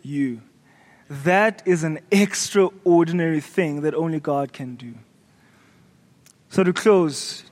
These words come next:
John Newton wrote a hymn, and the words sing as thus. "Thou art coming to a king." As you pray, remember this.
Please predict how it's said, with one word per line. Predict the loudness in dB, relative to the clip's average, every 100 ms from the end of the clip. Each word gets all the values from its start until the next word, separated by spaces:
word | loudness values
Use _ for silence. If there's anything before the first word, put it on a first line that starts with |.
| _
John | 0 2 4
Newton | 2 2 0
wrote | 2 2
a | 2
hymn, | 2 0 -2
and | -2
the |
words | 0 2 2 2 -2 -12 -14 _ _ _ _ _ _ -20
sing | -14 -2 0 0 -2
as | -6 -6 -6
thus. | -4 -6 -6 -12 -18 _ _ _ _ _ _ _ _ -20 _ _ _ _ _ -2
"Thou | 4 6 4 4
art | 4 4 -4 -4
coming | -2 2 2 2 0 -2
to | 2 4
a | 4
king." | 2 0 0 -4 -10 -12 -2
As | -2 0
you | -2
pray, | 2 4 4 2 -2 -16 -2
remember | 0 2 2 2
this. | 2 0 -4